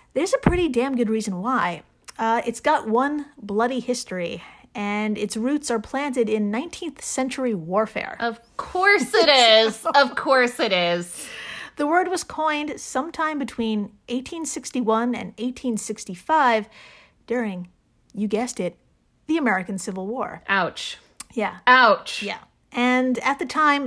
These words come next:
Speaker 1: the word was quite, quite literal. Um, there was a line, and if you crossed it,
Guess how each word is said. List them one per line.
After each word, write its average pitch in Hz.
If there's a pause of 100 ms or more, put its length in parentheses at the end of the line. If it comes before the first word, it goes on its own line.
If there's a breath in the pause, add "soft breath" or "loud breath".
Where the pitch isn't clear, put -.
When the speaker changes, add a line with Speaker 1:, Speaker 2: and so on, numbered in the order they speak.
Speaker 1:
the 208
word 233
was 202
quite, - (400)
quite -
literal. 180
Um, 202
there 208
was 214
a 262
line, 247 (420)
and 196
if 175
you 247
crossed 254
it, 220